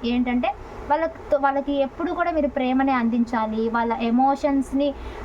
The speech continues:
ఆ, మీరు హ్యాండిల్ చే-, అంటే మీరేంటంటే ఎమోషనల్ అవ్వాలి, వాళ్ళ విషయంలో మీరు ప్రేమగా ఉండాలి. ఏం చేసినా, వాళ్ళు ఏం చేసినా చెల్లాలన్నమాట మీ రిలేషన్‌లో. అంటే మీరు, మీరు move on అయిపోవడమో, మీరు, మీరు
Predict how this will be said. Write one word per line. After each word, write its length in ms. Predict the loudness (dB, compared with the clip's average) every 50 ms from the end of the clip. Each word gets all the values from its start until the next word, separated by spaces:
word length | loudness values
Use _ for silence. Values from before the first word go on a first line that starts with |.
| -4 -2
ఆ, 260 | 0 2 2 2 2
మీరు 320 | 4 4 4 4 4 2
హ్యాండిల్ 340 | 2 2 2 2 2 2 2 0 0
చే-, 40 | 0
అంటే 200 | 0 0 0 0
మీరేంటంటే 760 | 2 2 2 2 2 2 2 2 2 2 2 2 0 0 -2 -4 -2
ఎమోషనల్ 680 | 0 2 4 4 4 4 4 2 2 2 0 -2 0 0
అవ్వాలి, 380 | 0 0 0 0 0 0 0
వాళ్ళ 200 | -2 -2 0 0
విషయంలో 420 | -2 -4 -2 -2 0 0 0 2 2
మీరు 180 | 0 0 0
ప్రేమగా 560 | -4 -4 -4 -2 -2 0 0 0 0 0 0 0
ఉండాలి. 500 | 0 0 0 0 0 0 0 -4 -6 -6 -8 -10 -12 -10 -6 -2
ఏం 320 | 0 2 2 2 2 2 2
చేసినా, 500 | 0 0 0 0 0 0 2 2 2 0 0 -4 -12 -12 -6 0
వాళ్ళు 220 | 0 0 2 2 2
ఏం 200 | 2 2 2 2 2
చేసినా 280 | 0 2 2 0 0 0 0
చెల్లాలన్నమాట 600 | -2 -2 0 0 0 0 0 -2 -2 -2 -2 -2
మీ 120 | -4 -4 -4
రిలేషన్‌లో. 560 | -4 -2 -2 -2 -2 -2 -4 -4 -4 -6 -6 -8 -10 -14 -14 -14 -8 -4 -2
అంటే 180 | 0 2 2
మీరు, 360 | 2 2 2 2 2 2 2
మీరు 340 | 2 2 2 2 2 2 2
move 340 | 2 4 4 4 4 2 2
on 80 | 2 2
అయిపోవడమో, 540 | 0 0 0 0 0 2 2 2 2 2
మీరు, 480 | 2 2 2 2 2 2 2 2 2 2
మీరు 640 | 2 2 2 2 2 2 2 2 2 2 0 0 -2